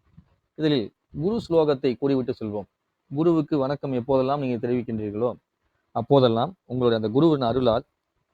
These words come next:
நீங்கள் எதையும் தெரிந்து கொள்ளாவிட்டால் கூட அவருடைய ஆசீர்வாதத்தால் நீங்கள் பல விஷயங்களை தெரிந்து கொண்டு மேலும் மேலும் பல இடத்திற்கு செல்ல முடியும். குருவுக்கு துரோகம் செய்யாமல் இருப்பது மிக மிக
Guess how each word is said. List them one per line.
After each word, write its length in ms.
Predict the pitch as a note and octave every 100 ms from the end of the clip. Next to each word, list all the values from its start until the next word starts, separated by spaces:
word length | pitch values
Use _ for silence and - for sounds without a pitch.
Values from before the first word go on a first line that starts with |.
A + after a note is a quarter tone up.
| _ _ _ _ _ _ -
நீங்கள் 240 | D#3 E3 D3+
எதையும் 400 | D3 F3+ F#3+ E3
தெரிந்து 260 | D#3+ F3+
கொள்ளாவிட்டால் 680 | E3 D#3 D3 D3 C3+ C3+ B2
கூட 200 | C#3 D#3+
அவருடைய 420 | B2+ C3 B2+ B2
ஆசீர்வாதத்தால் 720 | A#2 C#3+ D#3 C#3+ C3 A#2 C3 C3+
நீங்கள் 240 | A#2+ A2
பல 220 | A#2 C3
விஷயங்களை 480 | C3 B2+ C#3 B2+ A#2
தெரிந்து 320 | A#2 A#2 B2
கொண்டு 260 | A2 G#2 A#2+ G#2+ _ _ -
மேலும் 360 | A#2+ C#3+ D3+ C3
மேலும் 280 | B2 C3+ C#3+
பல 120 | A#2
இடத்திற்கு 360 | A#2+ A#2 A#2+ C3
செல்ல 180 | A2 G#2
முடியும். 300 | G2+ F#2+ - _ _ _ _ _ _ -
குருவுக்கு 380 | D3+ F#3 D3+ D#3
துரோகம் 360 | B2+ C3+ D3 C3+
செய்யாமல் 440 | B2 C3 C3 B2+
இருப்பது 340 | A2+ A2+ C#3+
மிக 200 | B2+ A#2+
மிக 300 | A#2 A2+ C3+